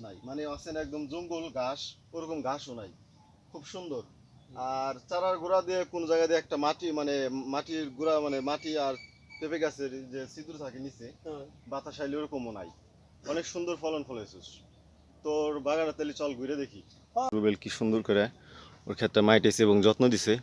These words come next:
Speaker 1: রুবেল,
Speaker 2: হ্যাঁ।
Speaker 1: তো এই যে এত সুন্দর ফলন বানাইলি, তো এই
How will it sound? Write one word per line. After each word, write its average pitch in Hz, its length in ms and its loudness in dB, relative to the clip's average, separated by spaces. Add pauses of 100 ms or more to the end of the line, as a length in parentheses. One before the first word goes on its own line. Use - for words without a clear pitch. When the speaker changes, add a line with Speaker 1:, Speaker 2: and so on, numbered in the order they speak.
Speaker 1:
রুবেল, 147 380 12 (180)
Speaker 2:
হ্যাঁ। 143 240 -6 (340)
Speaker 1:
তো 160 100 10
এই 170 100 12
যে 175 80 12
এত 180 200 12
সুন্দর 175 460 12
ফলন 170 480 12
বানাইলি, 151 560 12
তো 147 240 12 (480)
এই 131 340 10